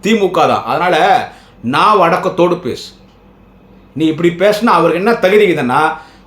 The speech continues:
மாண்புமிகு அண்ணன் உதயநிதி ஸ்டாலின் கால் செருப்பு தூசிக்கு கூட நீ மெயின் ரோடு ஜெயக்குமார் சமம் கிடையாது. பொம்பளைங்கள்ட்ட வச்சுக்காத.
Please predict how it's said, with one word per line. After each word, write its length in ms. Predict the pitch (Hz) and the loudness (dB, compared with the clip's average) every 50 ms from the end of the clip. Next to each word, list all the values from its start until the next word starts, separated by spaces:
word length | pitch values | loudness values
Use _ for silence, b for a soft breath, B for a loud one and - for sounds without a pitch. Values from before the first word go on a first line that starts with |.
| B 127 | B -2
மாண்புமிகு 460 | 143 175 196 208 196 208 202 208 233 | 0 0 0 0 0 2 2 2 2
அண்ணன் 300 | 220 196 185 170 165 165 | 2 0 0 -2 -4 -2
உதயநிதி 340 | 160 208 226 226 208 175 170 | -2 0 0 0 0 -2 -4
ஸ்டாலின் 560 | 170 - - 170 170 170 170 160 139 113 - | -4 -4 -2 0 0 2 0 0 -2 -4 -4
கால் 360 | - 165 185 202 202 185 135 | -2 0 0 0 0 -2 -6
செருப்பு 520 | - - - - 190 208 240 233 - 196 165 127 117 117 | -12 -10 -4 0 2 2 2 0 -4 -6 -6 -6 -6 -4
தூசிக்கு 440 | - 226 254 240 - - 214 175 170 | -2 0 0 0 -2 -4 -6 -6 -4
கூட 340 | 170 202 226 254 269 254 - B B B B B | -2 0 2 2 0 0 -4 B B B B B
நீ 220 | 151 165 175 175 | -2 0 0 0
மெயின் 340 | 165 156 165 175 202 220 220 | 0 0 0 0 2 2 2
ரோடு 180 | 180 202 180 135 | 2 2 0 2
ஜெயக்குமார் 560 | 120 156 175 175 160 165 160 180 180 - - - | 0 0 0 0 -2 -4 -4 -4 -4 -4 -4 -4
சமம் 240 | 143 165 202 185 | -2 0 0 0
கிடையாது. 360 | 160 156 131 110 87 - - - B B B B B B B - | 0 -2 -2 -4 -6 -8 -14 -20 B B B B B B B -2
பொம்பளைங்கள்ட்ட 580 | 160 180 190 226 220 208 190 180 175 175 208 175 | -2 0 2 2 2 2 2 2 2 2 0 0
வச்சுக்காத. 480 | 165 - - 208 185 160 135 95 90 | 0 0 -2 0 0 0 0 -2 -6